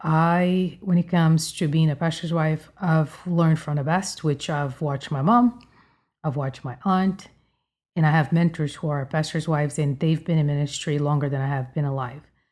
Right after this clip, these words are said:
Um, so they've taught me a lot by their example, by their support. I have mentors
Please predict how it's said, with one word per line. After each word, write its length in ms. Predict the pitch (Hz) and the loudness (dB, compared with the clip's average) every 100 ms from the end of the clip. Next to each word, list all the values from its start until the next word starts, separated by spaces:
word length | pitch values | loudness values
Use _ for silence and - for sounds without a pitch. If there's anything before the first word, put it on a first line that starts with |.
| _ _ _ _ _ _ | _ _ _ _ _ _
Um, 340 | 165 143 147 151 | 0 2 0 -2
so 500 | - 165 147 143 147 | -4 0 2 0 -2
they've 260 | 143 165 160 | 0 0 2
taught 220 | 151 151 | -2 2
me 120 | 160 | 2
a 40 | |
lot 320 | 143 139 139 - | 2 -2 -6 -2
by 300 | 156 139 139 | -2 0 -4
their 140 | 147 | -6
example, 760 | 127 - 196 196 202 196 196 - _ _ 160 | -6 0 0 2 2 2 0 -8 _ _ -6
by 160 | 143 | -4
their 180 | 135 127 | -4 -6
support. 760 | - 127 - 143 156 156 - - _ _ _ _ _ _ | -8 -18 -10 -4 -2 -4 -6 -20 _ _ _ _ _ _
I 60 | - | -2
have 160 | 151 135 | -2 4
mentors 880 | 156 160 165 165 160 156 - - | 4 4 2 0 2 0 -4 -10